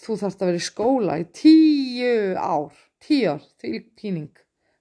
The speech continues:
þegar þau langar bara að vera út að leika þér og, þú veist, klifra upp á húsþökum. Nei,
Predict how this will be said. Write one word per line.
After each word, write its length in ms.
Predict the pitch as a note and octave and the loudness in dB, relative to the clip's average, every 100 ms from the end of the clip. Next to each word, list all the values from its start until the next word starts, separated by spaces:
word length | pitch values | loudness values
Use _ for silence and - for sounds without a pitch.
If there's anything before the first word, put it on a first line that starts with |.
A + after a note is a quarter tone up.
| _ | _
þegar 220 | G3+ G3 | -4 -2
þau 240 | A3+ G3 G3 | -2 0 -2
langar 260 | F3 E3+ | -4 -6
bara 160 | E3+ E3 | -6 -6
að 80 | E3 | -6
vera 160 | D#3+ | -6
út 160 | D#3+ - | -8 -6
að 100 | G3 | -6
leika 300 | G#3+ G#3+ C3+ | -4 -6 -6
þér 160 | C#3 _ _ _ _ _ _ - | -6 _ _ _ _ _ _ -4
og, 280 | F3+ - - G3 | -2 -2 -8 -14
þú 120 | F3+ | -14
veist, 220 | - _ | -14 _
klifra 340 | - A3+ F#3 F3+ | -4 -2 -2 -6
upp 100 | F#3+ | -8
á 40 | F#3+ | -8
húsþökum. 480 | A3 - E3 D#3+ C#3+ _ _ _ _ _ _ _ - | -8 -6 -8 -8 -14 _ _ _ _ _ _ _ -16
Nei, 120 | - | -12